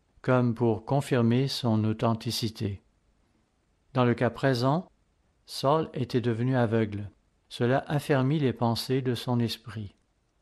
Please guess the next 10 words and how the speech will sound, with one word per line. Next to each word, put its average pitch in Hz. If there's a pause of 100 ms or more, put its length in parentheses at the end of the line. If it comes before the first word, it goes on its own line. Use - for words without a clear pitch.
(320)
Puis 127
au 123
verset 120
dix, 156 (720)
Or, 139
il 135
y 123
avait 135
à 165
Damas 117